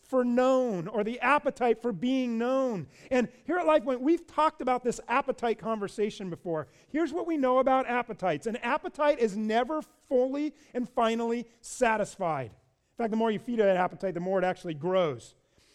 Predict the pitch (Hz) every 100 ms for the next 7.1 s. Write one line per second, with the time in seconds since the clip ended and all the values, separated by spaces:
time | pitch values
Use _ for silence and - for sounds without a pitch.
0 | _ - 254 160 269 294 269 233 247 220
1 | 226 220 202 220 220 202 262 226 214 226
2 | 233 208 196 226 233 202 208 208 - 226
3 | 262 302 320 302 294 311 277 294 - 233
4 | 175 175 185 180 165 165 156 151 - _
5 | _ _ _ _ _ _ _ _ _ _
6 | _ _ _ _ _ _ _ - 185 220
7 | 294